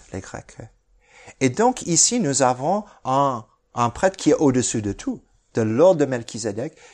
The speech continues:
qui ne mourra plus, parce qu'il est celui qui est éternel. Et la deuxième chose, les, les gouvernements de ce monde ne peuvent pas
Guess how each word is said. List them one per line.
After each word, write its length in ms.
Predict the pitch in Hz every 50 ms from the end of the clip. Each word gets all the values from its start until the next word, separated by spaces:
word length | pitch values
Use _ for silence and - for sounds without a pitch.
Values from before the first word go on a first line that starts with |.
| - -
qui 320 | - - 175 170 143 - - _ -
ne 220 | 131 135 135 127
mourra 760 | 127 123 131 147 165 175 170 143 131 139 123 113 101 98 _ -
plus, 500 | - - 104 110 147 233 262 - _ _ _ _ _ _ _ _ _ _
parce 180 | - - 104 -
qu'il 520 | - 127 131 131 - - 135 127 123 113 110
est 300 | 104 104 101 98 95 95 _
celui 420 | - - - 117 107 110 113 113
qui 300 | 110 - - 117 110 98
est 200 | 90 90 - - _ -
éternel. 600 | 117 110 - - 107 101 95 95 95 131 180 190 - - - - - - -
Et 80 | - 135
la 120 | 127 120
deuxième 500 | 117 123 190 269 285 - - 120 101 95
chose, 480 | - - - 110 117 135 131 - 123 110 - - - - _ _ _ -
les, 340 | 123 120 123 123 117 117 -
les 180 | - 117 113 113
gouvernements 600 | 117 147 170 156 151 139 139 135 131 127 123 123
de 100 | 113 110
ce 180 | - - -
monde 320 | 101 98 98 98 104 104 - - - - _
ne 120 | - 117 107
peuvent 340 | 95 - 120 120 120 - -
pas 280 | - 92 92 92 95